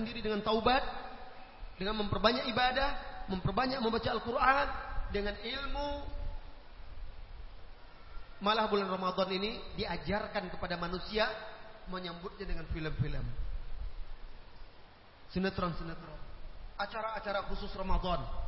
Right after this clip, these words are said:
Itu penuh isinya. Televisi, media-media, Sengaja melalaikan manusia, menjauhkan manusia dari jalan Allah, dari ketaatan, dari ibadah.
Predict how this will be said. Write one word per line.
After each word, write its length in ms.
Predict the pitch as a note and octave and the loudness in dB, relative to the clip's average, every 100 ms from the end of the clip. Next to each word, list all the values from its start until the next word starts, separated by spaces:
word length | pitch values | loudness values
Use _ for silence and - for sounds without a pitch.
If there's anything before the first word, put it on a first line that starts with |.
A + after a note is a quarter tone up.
| - - - - - - - - - | 2 0 -4 -4 -2 -2 -2 -4 -2
Itu 280 | - B3+ C#4 - | 0 0 0 0
penuh 240 | A#3+ G#3 | 2 2
isinya. 380 | G3+ G3+ F3 C#3 A#2+ - - - - - - | 0 0 -2 -4 -4 -4 -4 -8 -10 -10 -6
Televisi, 640 | F#3+ F#3+ A3 A3+ A3+ A3 G#3+ - - - - - - - | -4 -2 -2 -2 -4 -4 -6 -12 -12 -8 -8 -6 -8 -6
media-media, 840 | F3 G3 A3 A3 A3 A3+ A3+ G#3+ - - - - - - - | -6 -2 -2 -2 -4 -6 -8 -10 -14 -16 -16 -16 -18 -18 -14
Sengaja 420 | - E4 F4+ C4+ C3+ - - - - - - | -6 -4 2 2 0 -6 -12 -14 -6 -2 2
melalaikan 500 | G#3 G#3+ C4 C4+ A#3 | 6 6 6 4 2
manusia, 540 | G#3+ C4 - C4 C#4 D4+ - C4+ - - - - - | 2 2 2 4 4 2 -6 -8 -10 -12 -12 -8 -2
menjauhkan 480 | G3+ G3+ B3 C#4 A#3+ | 2 4 4 4 0
manusia 480 | G#3+ B3 D4 - A#3 | 0 0 0 2 4
dari 160 | A#3 | 4
jalan 240 | G#3+ A3 A3 | 4 4 2
Allah, 380 | G#3+ G#3+ B3+ G#3 - - - - | 2 4 4 4 2 2 2 4
dari 160 | A3+ | 4
ketaatan, 520 | C#4 B3+ B3 B3+ - C#3 - - - | 4 2 2 2 2 2 2 2 4
dari 260 | G#3 D4+ D4 | 6 6 6
ibadah. 460 | D#4+ E4+ - - | 10 10 10 8